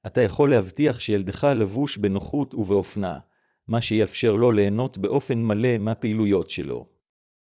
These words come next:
בין אם אתה בוחר בג'ינס, חותלות, מכנסי קרגו או מכנסיים קצרים לילדים, המפתח הוא לתת עדיפות לנוחות שלהם ולהתאים לצרכים ההולכים וגדלים שלהם.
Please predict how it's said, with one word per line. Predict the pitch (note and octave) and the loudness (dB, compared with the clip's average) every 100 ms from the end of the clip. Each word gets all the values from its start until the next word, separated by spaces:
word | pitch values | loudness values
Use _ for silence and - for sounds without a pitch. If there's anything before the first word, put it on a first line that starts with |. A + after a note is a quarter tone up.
| _ _ _ _ - | _ _ _ _ -8
בין | G#2 E3 | -2 0
אם | D3+ G2+ | 0 0
אתה | - B2 | 2 2
בוחר | G2+ - A#2 | 0 0 0
בג'ינס, | G2 F#2 F#2+ E2+ D2 - - _ _ | 0 -2 -4 -8 -10 -16 -18 _ _
חותלות, | - G#2 - G2 F2+ F#2+ _ _ _ _ | -8 -6 -2 -2 -2 -6 _ _ _ _
מכנסי | G#2 - G2 - D3 | -10 -6 -4 0 0
קרגו | C3+ A2 G2 A#2+ | 2 0 2 0
או | - B2 | 2 0
מכנסיים | G2+ G#2 - C#3+ C3+ B2+ | 0 -4 -4 -2 0 -2
קצרים | - A#2 A#2+ C3 | -4 -2 -2 0
לילדים, | A2 G#2 F#2+ F#2 F#2+ A#1+ - _ _ _ | 0 0 0 -2 -6 -8 -16 _ _ _
המפתח | G#2+ G2+ - - C#3 A#2+ - | -8 -6 -4 0 2 2 -2
הוא | A#2+ | 0
לתת | B2 B2 C3 | 0 0 -2
עדיפות | G2 G2 - C3+ A#2 | -2 -4 -4 -4 -2
לנוחות | G#2+ G2+ - C#3+ | -2 -2 0 -2
שלהם | - G2+ G#2 G2+ G#2+ | 0 -2 -2 -4 -2
ולהתאים | G2+ G2 C3+ C#3+ | 0 0 -2 -2
לצרכים | B2 - G#2+ - D3 B2+ | -4 -2 -4 -2 -4 0
ההולכים | G#2 F#2+ D3 D3 | -2 -2 -4 -4
וגדלים | C3 G#2 A2 A#2 G#2 | -4 -2 -2 0 -2
שלהם. | - F2 C#2+ A#1+ | -2 -4 -6 -10